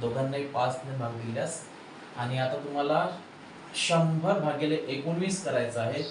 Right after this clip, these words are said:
शंभर भागिले एकोणवीस केल्यास तुम्हाला उत्तर मिळतील पाच पॉइंट सव्वीस टक्के. पाच पॉइंट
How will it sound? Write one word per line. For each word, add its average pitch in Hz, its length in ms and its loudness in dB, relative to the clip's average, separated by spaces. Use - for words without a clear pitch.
शंभर 156 520 4
भागिले 131 680 0
एकोणवीस 170 600 2
केल्यास 127 380 2
तुम्हाला 135 360 2
उत्तर 170 500 0
मिळतील 135 500 0
पाच 160 480 6
पॉइंट 139 400 0
सव्वीस 143 580 -2
टक्के. 113 300 -10
पाच 123 360 2
पॉइंट 135 440 0